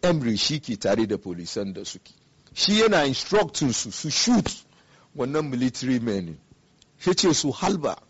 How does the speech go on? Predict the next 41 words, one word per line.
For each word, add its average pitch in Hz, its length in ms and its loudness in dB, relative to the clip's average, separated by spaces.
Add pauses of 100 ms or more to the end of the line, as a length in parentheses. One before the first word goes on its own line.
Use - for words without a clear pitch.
(520)
Su - 220 2 (720)
da 170 120 2
yake 208 260 2
instructions 156 720 2 (100)
da 123 160 2
ake 135 240 0
yi, 110 280 4
ko 160 180 2
kai 180 200 4
fanti 147 460 0
ne, 123 160 2
kai 175 240 2
ashanti 123 520 -2
ne, 135 120 2
kowa, 165 360 0 (200)
suna - 320 2
jin 175 200 4
Hausa. 113 440 0 (440)
Da 330 120 4
ya 277 60 4
ce 403 180 4
su 185 140 0
shoot, 208 260 4
sai - 240 4
suka - 180 -2
ce, - 220 0 (100)
"Ka - 140 2
ku 190 100 2
halba, 160 400 4
ku 147 100 -4
halba 160 360 4
sama." 117 320 0 (320)
Gaskiya 233 400 4
kuma 208 160 2
sai 202 140 2
suka 170 180 -2
halba 117 340 0
sama. 87 320 -8 (240)
So - 180 2 (240)
uku, 165 220 2 (440)
shoot. - 720 4